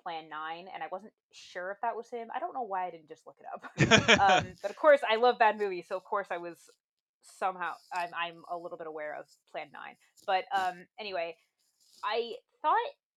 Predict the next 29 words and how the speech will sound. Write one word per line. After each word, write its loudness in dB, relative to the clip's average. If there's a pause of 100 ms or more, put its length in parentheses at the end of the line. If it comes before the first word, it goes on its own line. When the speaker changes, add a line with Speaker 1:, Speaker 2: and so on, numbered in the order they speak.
(280)
Speaker 1:
like, -2 (960)
I -4
agree, -8
I -4
think -14
he -12
actually -10
did -12
do -14
a -10 (680)
great -14 (320)
job. -2 (420)
It -8
was -14
just, -6 (720)
it's -6 (500)
very -2
much, -6 (580)
I -2
agree -8
with -8
you -14
that 0
acting -6
has, -10 (640)
is -16
still -8
very -8
theatrical. -10